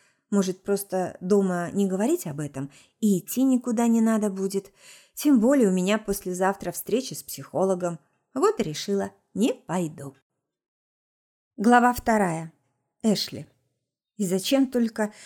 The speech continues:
придумали социальные сети? Как только папа увидел прошлым вечером запись о завтрашнем мероприятии, я была тут же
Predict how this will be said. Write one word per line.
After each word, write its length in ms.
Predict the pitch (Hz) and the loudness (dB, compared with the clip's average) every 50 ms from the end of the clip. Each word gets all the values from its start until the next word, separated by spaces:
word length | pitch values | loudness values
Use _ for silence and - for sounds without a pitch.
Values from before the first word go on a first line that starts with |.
| - - _ | -20 -8 _
придумали 480 | - 226 240 190 214 269 311 311 277 247 | 2 2 4 4 6 6 6 6 6 4
социальные 640 | 240 - 208 208 - 220 226 226 226 226 226 214 | 2 -2 -6 -6 -4 -2 0 2 2 2 2 0
сети? 500 | 208 - - 147 139 - - - 98 - - _ _ _ _ _ _ _ | -2 -4 -6 -6 -6 -8 -8 -14 -16 -16 -18 _ _ _ _ _ _ _
Как 200 | - 240 240 - | -6 -6 -2 0
только 320 | 254 226 220 214 233 226 | 0 0 0 0 -2 -4
папа 400 | 226 - 240 226 214 208 190 - | 0 2 0 2 2 0 -2 0
увидел 540 | - 240 233 226 226 220 185 185 196 185 190 - - - - _ | 2 2 2 4 2 0 0 0 -2 -2 -2 -8 -18 -20 -20 _
прошлым 480 | - 233 233 214 208 - - 214 214 214 | 0 2 4 4 2 2 2 2 4 6
вечером 460 | 208 202 185 - - 196 190 185 185 | 4 4 2 2 -2 -4 -2 -2 -2
запись 500 | 170 180 208 196 190 - 147 143 - - - | 0 2 2 2 2 0 -8 -10 -10 -10 -8
о 220 | 196 180 170 160 | -4 -4 -2 -2
завтрашнем 640 | 160 170 202 190 185 - 175 170 - - - 175 175 | 2 2 0 0 0 -4 -8 -8 -8 -6 -6 -4 -2
мероприятии, 720 | 175 190 208 208 - 240 269 311 349 349 - 220 190 175 - - - - - - _ | 0 0 -2 -2 0 0 2 2 2 2 2 0 -2 -2 -4 -10 -18 -18 -18 -18 _
я 280 | - 196 175 254 294 320 | -4 2 2 4 4 6
была 260 | 247 247 247 240 226 | 4 4 4 4 2
тут 300 | 226 226 - 247 226 185 | 0 -2 -2 -2 0 0
же 160 | 165 160 - | -2 -4 -8